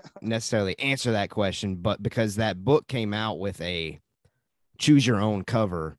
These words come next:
Speaker 2: where it's
Speaker 1: Mm.
Speaker 2: Anakin and Thrawn beside each other or Vader and Thrawn
Speaker 1: Oh,
Speaker 2: beside each other.
Speaker 1: okay.
Speaker 2: So I think there were actually some run-ins, both
Speaker 1: Both
Speaker 2: situations.
Speaker 1: si-, oh, okay, cool.
Speaker 2: So, uh,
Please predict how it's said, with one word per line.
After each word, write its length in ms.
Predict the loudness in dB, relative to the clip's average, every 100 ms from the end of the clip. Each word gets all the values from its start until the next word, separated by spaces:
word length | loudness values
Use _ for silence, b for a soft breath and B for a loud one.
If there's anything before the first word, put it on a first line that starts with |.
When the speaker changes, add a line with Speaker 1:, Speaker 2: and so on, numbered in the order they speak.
| _ _
Speaker 2:
where 220 | -2 0
it's 180 | 0 -4
Speaker 1:
Mm. 200 | -4 -2 0
Speaker 2:
Anakin 160 | 0
and 140 | -2 0
Thrawn 340 | 0 2 0
beside 340 | -2 0 0 0
each 160 | -2
other 280 | -2 0 -4
or 540 | -2 -2 0 -2 -6 -12 b b
Vader 320 | -4 -2 0
and 120 | 0 0 0
Thrawn 220 | 0 0 0
Speaker 1:
Oh, 40 |
Speaker 2:
beside 280 | -2 -2 -4
each 160 | -4 -4
other. 200 | -2 -4
Speaker 1:
okay. 340 | -2 -2 -2
Speaker 2:
So 100 | 0
I 100 | -2
think 420 | -2 2 2 4
there 180 | 6 6
were 220 | 6 2
actually 420 | 2 -2 -2 -2 -2
some 260 | -4 -4
run-ins, 680 | -2 0 2 2 2 0 -8 _ _ _ _ _ _ _ _ _ _ _ _
both 200 | 2 2
Speaker 1:
Both 40 | 2
Speaker 2:
situations. 680 | -4 -4 -4 -2 -2 -4 -4
Speaker 1:
si-, 80 | -6 -2
oh, 280 | 0 2 2
okay, 280 | -2 -6 -6
cool. 320 | -2 -4 -4 -12 _ _
Speaker 2:
So, 260 | -8 -4
uh, 120 | -4